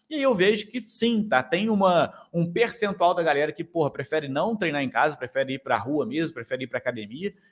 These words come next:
tá? Eu, por exemplo, assim, de forma geral, eu prefiro ir pra um outro local do que fazer meu treino em casa. Eu faço alguns treinos em casa, eu gosto de fazer também, tá? Não tenho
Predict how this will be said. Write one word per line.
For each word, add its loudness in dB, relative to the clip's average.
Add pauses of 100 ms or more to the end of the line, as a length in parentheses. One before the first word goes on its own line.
(100)
tá? 0
Eu, 8
por 4
exemplo, 4
assim, -6
de -6
forma -2
geral, 6
eu 12
prefiro 0
ir -2 (200)
pra -4
um 2
outro 2
local 2
do -10
que -16
fazer -8
meu -4
treino -8
em -12
casa. -2
Eu -12
faço -2
alguns 2
treinos -2
em -6
casa, 2
eu 0
gosto 2
de -14
fazer -4
também, -8
tá? -4
Não -4
tenho -2